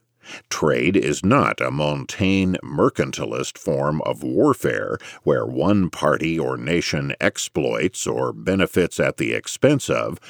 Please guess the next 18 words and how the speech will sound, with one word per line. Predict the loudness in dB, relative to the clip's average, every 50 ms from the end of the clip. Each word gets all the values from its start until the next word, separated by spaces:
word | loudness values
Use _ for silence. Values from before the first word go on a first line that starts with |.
| -20 0
the | 2 2 4 4
other | 2 2 0 -2 -4
trader. | -4 -2 2 4 4 4 4 4 0 -2 -6 -10 -12 _ _ _ _ _ _ _ _ _ _ _ -20 -18 -16 -16 -16 -10 -6
Wealth | -2 0 4 6 6 6 4 4 0
and | -4 -4 -2 -4 -4 2 4
riches, | 4 4 4 2 -2 -2 -2 -4 -8 -6 -4
then, | -4 -2 -2 -2 0 -2 -2 -2 -4 -8 -2
are | 2 2 4 4
the | 2 0 -2
goods | 2 2 4 4 4 4 2 -2 -6 -2
that | 0 0 0 -2 _
people | 0 0 2 2 2 2 4
are | 2 2 2 4
able | 2 4 4 4 2 2
to | 0 -4 -10
produce | -8 -4 -4 -4 -2 2 2 2 2 2 -2 -6 -6 -2
and | -2 0 0
accumulate, | -2 -4 -6 0 2 4 4 6 4 2 2 2 0 -2 -4 -8 -12